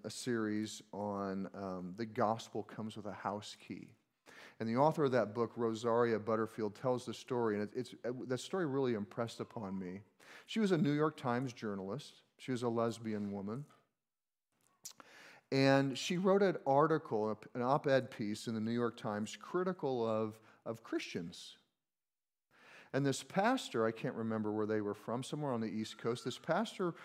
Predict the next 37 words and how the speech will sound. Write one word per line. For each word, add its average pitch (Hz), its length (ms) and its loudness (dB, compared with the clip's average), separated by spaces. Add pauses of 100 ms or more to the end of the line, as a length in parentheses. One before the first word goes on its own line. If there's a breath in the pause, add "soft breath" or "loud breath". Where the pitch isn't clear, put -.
(140)
wrote 170 240 4
her 226 140 2
a 156 40 2
letter 113 280 4
and 123 100 -2
said, 135 260 -2
"You 156 80 -2
know 170 180 0
what? 165 340 2 (800 loud breath)
Come 247 260 2
and 302 140 0
check 175 420 2
out 104 320 2
what 117 180 0
it 110 140 0
really 131 460 2
means 110 560 -2
to - 160 -8
know 117 320 2
Jesus 113 880 -4 (760)
and 120 200 -2
to 117 120 -4
know 131 260 4
his 143 260 -2
people. 117 520 -6
Come 240 220 2
into 311 240 2
our 208 100 8
friend 127 480 0
group 92 380 -4 (800 soft breath)
and, 165 200 2
and 175 220 2
see - 460 0
what 302 240 6
we're 147 180 4
really 123 340 4
like. 87 560 -6